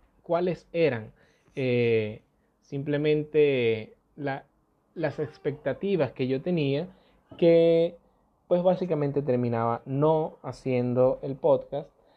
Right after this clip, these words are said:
hasta que decidí, eh, hoy dar este paso, iniciar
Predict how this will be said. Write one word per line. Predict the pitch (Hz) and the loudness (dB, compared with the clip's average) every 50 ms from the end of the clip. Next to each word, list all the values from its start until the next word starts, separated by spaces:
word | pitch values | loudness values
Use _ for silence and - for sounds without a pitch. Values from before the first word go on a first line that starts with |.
| _ _ _ | _ _ _
hasta | - 131 135 131 - - 143 131 139 | -4 -2 -2 -2 -2 -2 -4 -2 -2
que | - 139 131 127 127 123 120 117 123 | -2 0 2 4 4 4 2 2 0
decidí, | 123 117 - - 131 139 165 190 226 220 - _ _ _ _ - - _ _ - | -2 -4 -2 -2 0 2 2 2 0 -2 -6 _ _ _ _ -20 -20 _ _ -10
eh, | 151 135 127 123 123 120 113 117 110 - - _ | -8 -6 -4 -4 -4 -4 -4 -4 -6 -8 -8 _
hoy | - 143 160 180 190 220 - - _ _ _ _ _ _ _ _ _ _ _ _ _ - - _ | 4 6 6 6 6 2 -4 -10 _ _ _ _ _ _ _ _ _ _ _ _ _ -20 -20 _
dar | - 143 127 156 156 160 175 | -10 2 6 8 8 8 8
este | 170 170 - - | 4 2 -2 -2
paso, | - - 165 160 160 - - 185 190 190 - - _ _ _ _ _ - | 2 4 4 4 4 0 -6 -10 -10 -12 -16 -20 _ _ _ _ _ -12
iniciar | - 139 135 131 127 117 - - 151 156 170 180 156 123 107 - | -8 -6 -6 -6 -6 -8 -4 2 6 8 8 8 6 4 0 -6